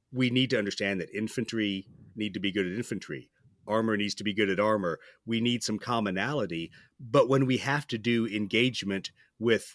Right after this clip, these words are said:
non-governmental organizations, when we have to do other, uh, agency work across the U S government, uh, those are skills that are really tough to push down to the lowest echelons. And those kind of war games need to be held initially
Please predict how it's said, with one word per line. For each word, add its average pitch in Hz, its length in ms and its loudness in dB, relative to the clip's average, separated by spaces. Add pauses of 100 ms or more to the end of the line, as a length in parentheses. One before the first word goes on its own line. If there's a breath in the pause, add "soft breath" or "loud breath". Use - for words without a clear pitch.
non-governmental 110 680 0
organizations, 90 880 -4
when 107 100 -4
we 107 140 0
have 110 160 0
to - 80 -14
do 101 280 -2 (140)
other, 120 380 2 (120)
uh, 95 300 -2
agency 110 460 -2
work 98 320 0
across 101 340 -6
the 98 100 -8
U 95 140 -2
S 82 100 -4
government, 90 460 -4 (460 loud breath)
uh, 80 120 -8
those 156 300 4
are 127 100 2
skills 120 680 0
that 98 180 0 (420 soft breath)
are 117 140 -4
really 139 260 4
tough 139 280 -2
to - 80 -8
push - 240 -2
down 110 220 2
to 101 60 0
the 90 80 -6
lowest 92 300 -2
echelons. 82 540 -4
And 110 120 -6
those 165 140 4
kind 143 160 0
of 107 80 0
war 160 180 4
games 104 360 -2
need 127 160 0
to 120 80 -4
be 104 160 -4
held 113 500 0 (320 soft breath)
initially 113 800 4